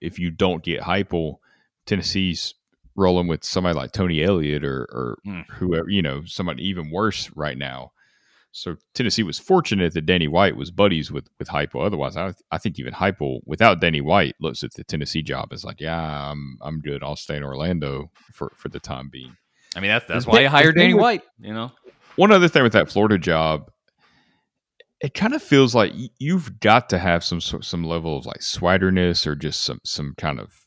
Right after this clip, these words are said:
Speaker 1: attitude. I don't know how to really quantify that, but what Steve Spurrier had, what Urban Meyer had, just that kind of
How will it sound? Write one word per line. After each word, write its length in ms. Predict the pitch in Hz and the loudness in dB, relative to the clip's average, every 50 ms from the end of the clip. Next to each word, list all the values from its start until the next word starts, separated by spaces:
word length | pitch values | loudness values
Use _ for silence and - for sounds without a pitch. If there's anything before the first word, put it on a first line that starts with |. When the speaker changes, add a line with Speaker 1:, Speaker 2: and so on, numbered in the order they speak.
| _ _ _ _ _ _ _ _ _ _ _ _ _ _ _ _ _ _ _ _ - | _ _ _ _ _ _ _ _ _ _ _ _ _ _ _ _ _ _ _ _ -4
Speaker 1:
attitude. 500 | 90 87 90 90 - - - 90 85 - | -2 -2 -2 -2 -2 0 0 0 0 4
I 100 | - 110 | 4 6
don't 140 | 110 101 92 | 6 6 6
know 300 | 92 92 90 87 87 85 | 4 4 4 4 2 2
how 160 | 82 - 92 90 | 0 0 0 0
to 100 | 87 80 | 0 0
really 460 | 80 85 90 90 87 80 73 71 - _ _ _ _ _ _ _ _ - | 0 0 0 2 0 0 -2 -6 -10 _ _ _ _ _ _ _ _ -6
quantify 540 | - 92 90 95 - 87 - 82 80 78 78 | -2 0 0 0 -2 -4 -4 -2 -2 0 0
that, 320 | 78 78 78 76 67 - | -2 -2 -4 -4 -6 -6
but 180 | 76 67 57 - _ _ - _ _ _ _ _ _ _ _ _ _ - - - | -8 -8 -8 -10 _ _ -20 _ _ _ _ _ _ _ _ _ _ -20 -10 0
what 240 | 104 123 151 - 143 | 8 10 10 10 10
Steve 260 | - - 165 151 127 | 8 8 8 8 8
Spurrier 400 | - - - 117 110 95 82 80 | 6 6 6 8 8 8 6 6
had, 200 | 90 80 78 80 | 4 4 4 4
what 160 | 95 110 - - | 4 4 4 6
Urban 280 | 95 107 95 98 92 90 | 6 6 8 8 6 6
Meyer 260 | 85 85 87 82 80 | 6 6 6 4 4
had, 220 | 85 78 78 78 | 2 0 0 0
just 180 | 82 95 - - | -2 -4 0 0
that 160 | 110 85 - | 0 0 0
kind 160 | - 104 95 80 | 0 0 0 0
of 80 | - | -2